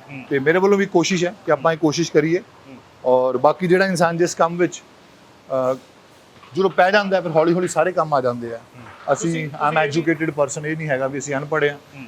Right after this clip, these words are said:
Speaker 2: ਇੱਥੇ ਜਿਹੜੇ ਦਸ ਪੜ੍ਹੇ ਮੰਤਰੀ ਨੇ, ਉਹ ਵੱਡੀਆਂ
Speaker 1: ਉਹ
Speaker 2: ਵੱਡੀਆਂ ਕੁਰਸੀਆਂ
Speaker 1: ਐਜੂਕੇਸ਼ਨ
Speaker 2: ਨੇ।
Speaker 1: ਮਿਨਿਸਟਰ ਲੱਗੇ ਆ।
Speaker 2: <laughs> ਐਜੂਕੇਸ਼ਨ ਮੰਤਰੀ ਲੱਗੇ ਨੇ। ਸੋ ਇਹ ਸਭ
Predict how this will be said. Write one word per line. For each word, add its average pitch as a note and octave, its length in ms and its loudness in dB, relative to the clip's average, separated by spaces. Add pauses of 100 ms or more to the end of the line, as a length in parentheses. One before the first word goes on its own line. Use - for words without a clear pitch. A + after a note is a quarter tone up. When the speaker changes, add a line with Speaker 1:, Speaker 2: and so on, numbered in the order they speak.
Speaker 2:
ਇੱਥੇ D#3 180 0
ਜਿਹੜੇ E3 140 2
ਦਸ C#3 260 2
ਪੜ੍ਹੇ D3+ 280 -6
ਮੰਤਰੀ C#3 360 -12
ਨੇ, D3 80 -16
ਉਹ D#3+ 760 -4 (340)
ਵੱਡੀਆਂ D3+ 280 2
Speaker 1:
ਉਹ D#3 40 2
Speaker 2:
ਵੱਡੀਆਂ D#3+ 200 2
ਕੁਰਸੀਆਂ D#3+ 320 2
Speaker 1:
ਐਜੂਕੇਸ਼ਨ D#3+ 320 0
Speaker 2:
ਨੇ। F3 60 -6
Speaker 1:
ਮਿਨਿਸਟਰ - 0 -
ਲੱਗੇ C#3 260 -2
ਆ। C#3+ 420 0
Speaker 2:
<laughs> - 0 -
ਐਜੂਕੇਸ਼ਨ D3+ 400 0
ਮੰਤਰੀ C#3+ 320 -4
ਲੱਗੇ C#3 320 -2
ਨੇ। F3+ 420 -10 (140)
ਸੋ F#4+ 180 2
ਇਹ E3+ 40 2
ਸਭ F3 240 0